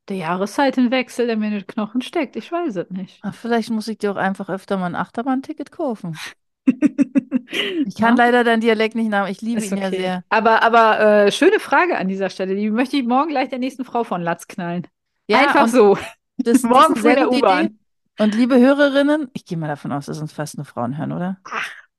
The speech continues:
Speaker 1: bei dem Titel.
Speaker 2: Liebe, <laughs> liebe hörende Menschen,
Speaker 1: <laughs>
Speaker 2: diese Frage gebt doch einfach mal an die nächste Person weiter, der ihr über den Weg lauft, wo ihr auch das Gefühl habt, da hätte ich jetzt auch Bock, die Antwort <laughs> zu hören. Also
Speaker 1: Hm.
Speaker 2: vielleicht jetzt nicht unbedingt in der Straßenbahn, wenn man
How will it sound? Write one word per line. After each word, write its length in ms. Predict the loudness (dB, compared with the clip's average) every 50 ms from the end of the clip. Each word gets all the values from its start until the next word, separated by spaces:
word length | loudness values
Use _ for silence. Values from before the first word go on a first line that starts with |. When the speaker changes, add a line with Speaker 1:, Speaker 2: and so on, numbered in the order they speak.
| _ _
Speaker 1:
bei 140 | -8 -8 -4
dem 200 | -2 0 0 0
Titel. 580 | 0 -2 -2 -2 2 4 4 4 4 2 -4 _ _ -20 -20 _ _ _ _ _ -4
Speaker 2:
Liebe, 300 | 0 2 2 4 2 0
<laughs> 300 | -2 -6 -12 _ _ _
liebe 240 | -4 0 4 6
hörende 300 | 6 6 6 6 4 4 4
Menschen, 540 | 6 4 4 4 2 0 0 -2 -2 -2 _ -20 -20
Speaker 1:
<laughs> 760 | -20 -20 -18 -18 -16 -14 -12 -12 -12 -12 -14 -18 _ _ _ _ _ _ _
Speaker 2:
diese 260 | -2 0 2 2 2
Frage 500 | 0 0 0 2 2 2 0 -2 -4 -6 -6
gebt 240 | -8 -10 -4 -4 -4
doch 80 | -2
einfach 320 | 0 -2 -2 -2 -2 -4 -4
mal 140 | -4 -4 -4
an 80 | -4 -4
die 80 | -6
nächste 300 | -4 -4 -6 -6 -8 -10
Person 380 | -8 -6 -6 -4 -4 -4 -4 -4
weiter, 240 | -4 -4 -4 -6 -6
der 180 | -4 -2 -2 -2
ihr 60 | -2
über 140 | -2 -4 -6
den 80 | -4 -4
Weg 180 | -6 -8 -6
lauft, 340 | -8 -8 -8 -8 -10 _ _ _
wo 100 | _ -2
ihr 140 | 2 2 2 2
auch 80 | 0
das 160 | -4 -12 -18
Gefühl 280 | -16 -18 -8 -4 0 0
habt, 200 | 0 -2 -4 _ _ _ _
da 80 | -6
hätte 180 | -4 -4 -4 -4
ich 60 | -4
jetzt 180 | -6 -6 -6 -6
auch 60 | -8
Bock, 240 | -4 -4 -6 -6 _
die 100 | -6 -4
Antwort 300 | -4 -4 -4 -4 -6 -4
<laughs> 0 |
zu 160 | -2 -2 -4
hören. 260 | -2 -2 -4 -6 -6 -8 _ -8 -6
Also 260 | -6 -4 -2 -2 -2 -2 -2 -8 -16 -16
Speaker 1:
Hm. 80 | -14 -10
Speaker 2:
vielleicht 360 | -4 -2 0 0 0 0 -2
jetzt 120 | -6 -2 0
nicht 140 | 0 2 2
unbedingt 260 | 0 0 -2 -4 -6
in 100 | -8 -6
der 140 | -4 -4 -6
Straßenbahn, 640 | -6 -4 -2 -2 -2 -2 -2 -2 0 0 0 -2 -4
wenn 120 | -6 -6
man 280 | -6 -6 -6 -8 -12